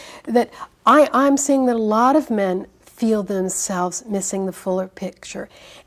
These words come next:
envious of women for, be, for their ability to be able to state and pursue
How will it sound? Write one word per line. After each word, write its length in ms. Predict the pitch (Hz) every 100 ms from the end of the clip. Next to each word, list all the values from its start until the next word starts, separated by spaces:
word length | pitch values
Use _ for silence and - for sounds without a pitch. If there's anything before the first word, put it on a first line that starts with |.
| -
envious 540 | 247 277 269 240 -
of 140 | 208 190
women 300 | 196 185 185 - _
for, 280 | - 220
be, 280 | 202 214 208 -
for 300 | - - 220
their 180 | 208 208
ability 440 | 196 202 208 208
to 100 | 196
be 140 | 202 196
able 140 | 196
to 80 | 190
state 560 | - - - 202 196 -
and 240 | 196 196 190
pursue 880 | - 196 - - - 226 208 185 -